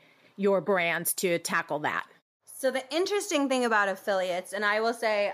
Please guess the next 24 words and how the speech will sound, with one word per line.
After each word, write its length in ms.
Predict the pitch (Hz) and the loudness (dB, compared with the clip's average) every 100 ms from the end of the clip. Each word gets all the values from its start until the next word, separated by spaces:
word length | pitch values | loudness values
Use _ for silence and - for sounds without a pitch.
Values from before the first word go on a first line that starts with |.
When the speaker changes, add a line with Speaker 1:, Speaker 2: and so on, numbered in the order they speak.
| - | 0
Speaker 2:
I'm 320 | 226 208 196 | 0 0 -4
very 340 | 180 220 240 | 0 2 2
much 240 | 247 233 233 | 0 -4 -4
a 60 | |
high 460 | 202 214 - 240 240 | -10 -10 -4 0 2
level 340 | 247 240 240 | 2 2 0
awareness 480 | 220 202 185 208 214 | 0 0 -2 -4 -6
of 100 | 226 | -6
this. 240 | 220 226 196 | -6 -6 -6
I 60 | |
have 180 | 202 190 | -6 -6
an 120 | 196 196 | -4 -6
expert 640 | 196 - 220 208 208 - - | -6 -8 -4 -4 -4 -8 0
director 580 | 208 185 - - 214 233 | 2 2 0 0 2 2
who 140 | 208 | 2
I 120 | 190 | 0
lean 260 | 185 190 190 | 0 -4 -2
on 240 | 185 196 | -2 -4
for 180 | 202 190 | -2 0
a 80 | 180 | 2
lot 260 | 175 165 | 2 2
of 280 | 180 180 175 - | 2 -2 -6 -8
really 360 | 214 220 214 | 2 4 4
insightful, 1040 | 202 196 196 - 180 - 214 196 185 180 | 2 0 0 0 0 0 2 4 4 2